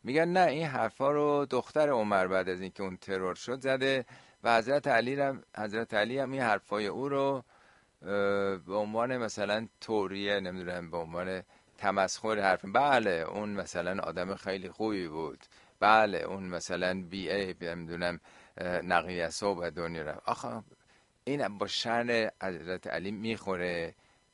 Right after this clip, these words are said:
که بیان حالا یکی از دنیا رفته، دختر اون مثلاً در سوگ پدرش اینو گفته، بخوان اون اداشو در بیارن؟ می‌دونی این بعضیا چون خودشون به یه خصلت‌هایی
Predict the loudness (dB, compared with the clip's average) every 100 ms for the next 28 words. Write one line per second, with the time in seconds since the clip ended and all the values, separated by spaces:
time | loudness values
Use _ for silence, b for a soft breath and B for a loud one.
0 | -10 -4 -4 -2 0 0 0 -2 -2 -4
1 | -4 -4 -4 2 2 2 0 -2 -2 -2
2 | -6 0 0 0 -2 -4 -4 -2 -2 -2
3 | -4 -6 -6 -8 -6 -6 -4 -2 -2 -6
4 | -10 -10 -10 -8 -6 -4 -4 -4 -6 -4
5 | -2 0 0 -2 -2 -2 -2 -2 -4 -2
6 | -4 -6 -12 _ b b b b b b
7 | -10 -6 -4 -2 -2 -2 -4 -4 2 2
8 | 4 2 2 2 _ -10 -8 -4 -6 -6
9 | -6 -6 -4 -2 -4 -4 -6 -2 -4 -2
10 | -2 0 -2 -8